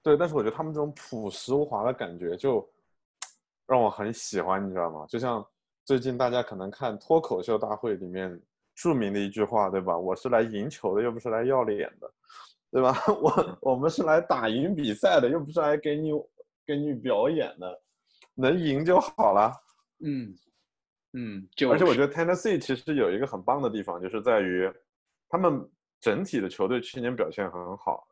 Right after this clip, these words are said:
Speaker 1: 然后所以说他们很聪明的，就是把关键的一些 piece 都给稳住了。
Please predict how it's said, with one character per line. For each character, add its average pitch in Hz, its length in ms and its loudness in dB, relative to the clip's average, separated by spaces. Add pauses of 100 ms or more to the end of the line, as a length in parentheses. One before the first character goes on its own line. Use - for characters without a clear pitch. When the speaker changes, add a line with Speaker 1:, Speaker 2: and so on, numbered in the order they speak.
Speaker 1:
然 101 60 -2
后 117 100 0
所 127 120 -2
以 - 20 0
说 127 100 -2
他 143 120 -4
们 127 200 0 (760)
很 104 180 -4
聪 175 260 2
明 175 160 2
的， 110 140 2
就 123 80 -4
是 123 140 -2 (120)
把 80 480 -4 (440)
关 185 280 6
键 180 220 4
的 113 80 0
一 104 60 0
些 127 160 -2
piece 127 480 -2
都 123 100 2
给 139 120 4
稳 131 300 4 (240)
住 156 280 -2
了。 - 180 -8